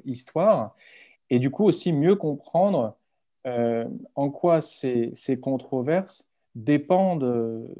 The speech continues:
de, de, de, de nos infrastructures, euh, révèlent les, les vulnérabilités de, de nos infrastructures, euh, c'est-à-dire par exemple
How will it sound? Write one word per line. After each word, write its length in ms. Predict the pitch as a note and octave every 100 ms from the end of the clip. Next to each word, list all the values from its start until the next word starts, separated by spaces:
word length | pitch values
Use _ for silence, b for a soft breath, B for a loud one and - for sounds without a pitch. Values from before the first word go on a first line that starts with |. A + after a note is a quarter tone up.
| -
de, 460 | C3+ C3 B2 A#2+
de, 280 | C3 B2+ A#2+ B2
de, 300 | B2 A#2+ B2+
de 140 | B2
nos 180 | B2+ B2+
infrastructures, 960 | B2 - B2 - B2 - G3+ D3 A2 -
euh, 320 | A#2+ A#2 A#2+ A#2 b b b
révèlent 580 | A#2 A#2 C3+ C3 E3+ C#3+
les, 300 | A#2 A2+ A2
les 140 | A#2 A#2
vulnérabilités 920 | C3 D3+ C#3+ C3 C3 C3 C3 - D3+
de, 200 | A#2+ A2+
de 140 | A2+
nos 180 | A#2+ A#2
infrastructures, 960 | A2+ - A#2 - - - - G#3+ C#3 - B B B B
euh, 200 | A2 G#2+
c'est-à-dire 520 | G#2 G#2+ G#2 G2+ C#3 C3+
par 200 | G#2+ G#2+
exemple 460 | G#2 C3 C#3+ A2